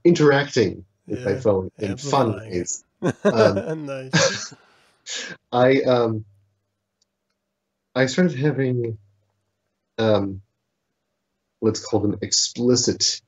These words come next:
Speaker 1: thoughts about the fairer sex, um, at around age seven,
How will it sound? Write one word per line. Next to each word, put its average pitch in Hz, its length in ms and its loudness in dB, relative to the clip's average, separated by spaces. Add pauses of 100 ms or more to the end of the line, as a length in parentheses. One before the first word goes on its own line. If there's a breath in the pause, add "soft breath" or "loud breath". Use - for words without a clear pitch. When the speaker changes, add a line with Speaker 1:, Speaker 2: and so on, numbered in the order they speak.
(220)
Speaker 1:
thoughts 92 500 -2 (140)
about 95 500 2 (520)
the 92 160 2
fairer 90 360 4
sex, - 540 0 (140)
um, 92 480 0
at 95 280 -4 (100)
around 117 360 2
age 101 260 2
seven, 165 500 2